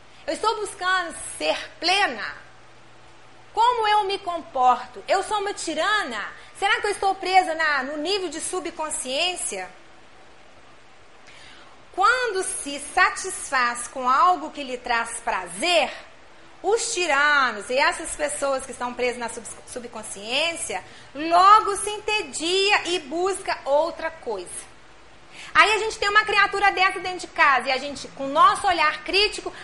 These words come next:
a gente crucifica. Não vê que é uma pessoa que precisa de ajuda emocional, espiritual.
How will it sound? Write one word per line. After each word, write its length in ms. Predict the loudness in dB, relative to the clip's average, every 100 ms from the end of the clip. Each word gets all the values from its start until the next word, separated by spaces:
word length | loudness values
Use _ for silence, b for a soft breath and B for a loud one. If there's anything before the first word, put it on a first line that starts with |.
| 2
a 140 | 2
gente 260 | 2 -6 -10
crucifica. 800 | -14 -12 -12 -12 -14 -14 -18 -20 -20 -20 B B
Não 200 | -4 -4
vê 240 | 4 6 6
que 80 |
é 40 | 2
uma 140 | -2
pessoa 520 | 0 -2 2 6 8
que 100 | 6
precisa 540 | -2 -6 -4 -4 -4 -2
de 100 | 2
ajuda 600 | 4 2 0 0 2 2 2 4 4 4
emocional, 1000 | 0 -2 0 -2 -2 -4 -2 -4 -6 -8 -14 -20 -20 -20 -10 0
espiritual. 880 | 2 2 -4 -10 -10 -6 -4 -6